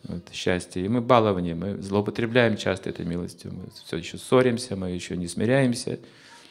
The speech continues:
м, мы даже книгами Прабхупады пренебрегаем, мы живем в миру вообще, и иногда живем уже ради наслаждений, собственно говоря, в сознании Кришны тоже.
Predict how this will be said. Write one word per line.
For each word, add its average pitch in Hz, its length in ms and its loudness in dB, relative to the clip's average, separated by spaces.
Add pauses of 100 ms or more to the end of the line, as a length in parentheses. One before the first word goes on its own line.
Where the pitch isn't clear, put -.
(680)
м, 101 440 -6
мы 101 80 0
даже 90 240 2
книгами 95 340 0
Прабхупады 127 420 4
пренебрегаем, 113 1080 4 (460)
мы 95 140 -4
живем 92 300 0
в 87 100 -4
миру 117 320 4
вообще, 107 440 0
и 90 360 -8 (1080)
иногда 90 360 4
живем 90 360 4
уже 82 200 0
ради 85 180 4
наслаждений, 107 640 4
собственно 113 340 0
говоря, 107 160 4
в 107 40 -4
сознании 101 420 0
Кришны 98 380 -4
тоже. 92 460 -2